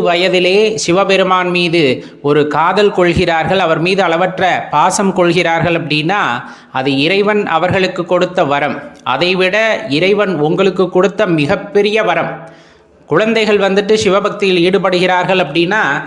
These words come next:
அது தாய் தந்தை வளர்ப்பின் காரணமாக, உங்கள் வளர்ப்பு மிகவும் அருமையாக இருந்திருக்கிறது என்பதுதான் அதனுடைய பொருள். பார்த்து பார்த்து வளர்த்திருக்கீங்க அப்படிங்கிறதான் அதனுடைய பொருள்.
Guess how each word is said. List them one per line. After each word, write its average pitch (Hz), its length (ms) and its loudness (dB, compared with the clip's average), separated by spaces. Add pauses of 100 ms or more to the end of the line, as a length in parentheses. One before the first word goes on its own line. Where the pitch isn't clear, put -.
(240)
அது 123 240 -2
தாய் 185 360 0
தந்தை 202 300 0
வளர்ப்பின் 208 560 0
காரணமாக, 156 520 0
உங்கள் 127 280 0
வளர்ப்பு 208 420 0
மிகவும் 196 480 0
அருமையாக 214 640 0
இருந்திருக்கிறது 175 680 0
என்பதுதான் 165 640 0
அதனுடைய 156 500 0
பொருள். 160 320 0 (600)
பார்த்து 180 420 -2
பார்த்து 196 420 0
வளர்த்திருக்கீங்க 180 720 0
அப்படிங்கிறதான் 165 640 0
அதனுடைய 156 380 2
பொருள். 147 280 0